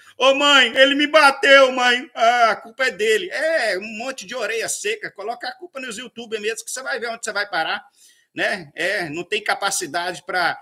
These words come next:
pra, pra assumir, bater nos peitos e falar, "Não, a culpa é minha." Aí coloca, "A culpa é dos YouTube." Tem um, tem uns youtuber, tem um youtuber que senta numa cadeira lá em Nova Jersey que gosta de falar mal dos Estados Unidos. Ele não,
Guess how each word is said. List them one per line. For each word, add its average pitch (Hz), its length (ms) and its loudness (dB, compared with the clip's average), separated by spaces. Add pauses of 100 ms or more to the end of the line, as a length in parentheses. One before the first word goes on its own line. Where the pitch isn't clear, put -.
(340)
pra, 151 400 -2
pra - 200 -6
assumir, 170 400 -6
bater 180 360 -2
nos 202 200 -4
peitos 208 340 -6
e 208 40 -18
falar, 180 260 -4
"Não, 208 200 -4
a 170 80 0
culpa 220 280 -6
é 233 60 0
minha." 185 360 -6
Aí 156 100 -2
coloca, 196 400 -2
"A 190 40 2
culpa 226 260 -8
é 226 40 0
dos 208 200 -10
YouTube." 185 420 -8 (300)
Tem 262 160 -6
um, 190 480 -8
tem 214 140 -6
uns 240 160 -10
youtuber, 180 760 -4
tem 202 80 -8
um 247 120 -10
youtuber 202 480 -6
que 165 100 -14
senta - 300 -8
numa 156 120 -6
cadeira 139 540 -2
lá 139 160 -4
em 135 100 -8
Nova 123 300 -6
Jersey 165 460 -6
que 160 220 -10
gosta 170 300 -8
de - 80 -16
falar 165 240 -4
mal 170 160 -4
dos 156 200 -12
Estados 151 400 -10
Unidos. 113 200 -12
Ele 165 160 -8
não, 220 140 -12